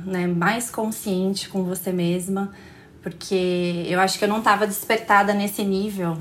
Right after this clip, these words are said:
né, há <laughs> dez anos atrás.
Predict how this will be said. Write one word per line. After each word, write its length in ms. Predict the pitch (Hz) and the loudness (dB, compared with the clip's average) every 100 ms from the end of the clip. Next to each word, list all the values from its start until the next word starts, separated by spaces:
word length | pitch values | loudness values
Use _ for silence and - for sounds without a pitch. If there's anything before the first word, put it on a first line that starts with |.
| 160 | -6
né, 560 | 185 175 175 175 170 170 | -2 -2 -2 -4 -4 -2
há 100 | 180 | 0
<laughs> 0 | |
dez 420 | 180 196 208 196 | 2 0 -2 -2
anos 320 | 185 185 175 | -2 -2 -2
atrás. 640 | 175 175 180 180 190 - | -4 -4 -2 -2 -2 -6